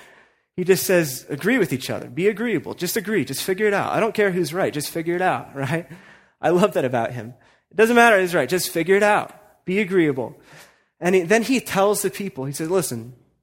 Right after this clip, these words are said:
I'm commanding you, rejoice in the Lord always."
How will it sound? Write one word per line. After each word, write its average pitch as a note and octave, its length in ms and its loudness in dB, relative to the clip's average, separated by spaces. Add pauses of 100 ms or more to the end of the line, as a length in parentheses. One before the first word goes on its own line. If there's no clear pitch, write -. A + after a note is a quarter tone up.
(840)
I'm D3+ 100 -2
commanding F3 460 -2
you, A2+ 160 -12 (180)
rejoice D#3+ 720 -2
in D#3+ 140 -6
the D3+ 80 -4
Lord C3 420 -4
always." D#3+ 640 -10